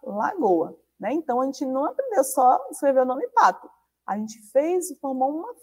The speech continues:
frase, né? Uma, uma situação, uma, a, uma, uma situação que aconteceu com o pato,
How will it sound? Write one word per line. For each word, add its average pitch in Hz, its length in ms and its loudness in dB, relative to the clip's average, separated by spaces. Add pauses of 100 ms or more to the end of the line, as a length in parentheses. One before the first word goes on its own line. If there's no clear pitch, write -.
(140)
frase, 233 540 -4
né? 214 140 -6
Uma, 247 140 -4 (200)
uma 302 360 -6 (180)
situação, 320 760 -2
uma, 247 300 -4 (320)
a, 240 160 4 (140)
uma, 208 720 -2 (760)
uma 233 360 0
situação 311 640 0
que 277 80 -2
aconteceu 277 500 2
com - 120 -4
o - 80 -6
pato, - 320 -2